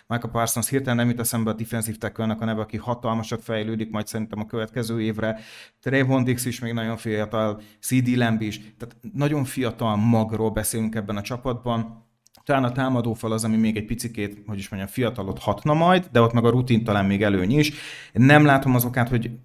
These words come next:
gyakorlatilag kicsúszson a második helyről a Cowboys, de nem vagyok annyira optimista, hogy az egész hét hogy fog, ö, hogy fog majd teljesíteni.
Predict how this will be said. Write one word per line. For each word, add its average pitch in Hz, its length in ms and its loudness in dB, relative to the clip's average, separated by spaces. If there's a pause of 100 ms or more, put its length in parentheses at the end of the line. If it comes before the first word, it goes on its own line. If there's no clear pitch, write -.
gyakorlatilag 123 540 0
kicsúszson 123 440 -2
a 110 40 2
második 107 420 -2
helyről 110 260 0
a 101 60 0
Cowboys, 151 540 2 (400)
de 123 140 0
nem 139 240 6
vagyok 127 240 2
annyira 120 280 2
optimista, 113 480 -2
hogy 107 340 -2
az 110 120 -6
egész 120 320 -2
hét 107 120 -6
hogy 117 180 -2
fog, 107 240 -4
ö, 101 280 0 (840)
hogy 131 160 2
fog 127 160 -2
majd 113 160 0
teljesíteni. 101 720 -4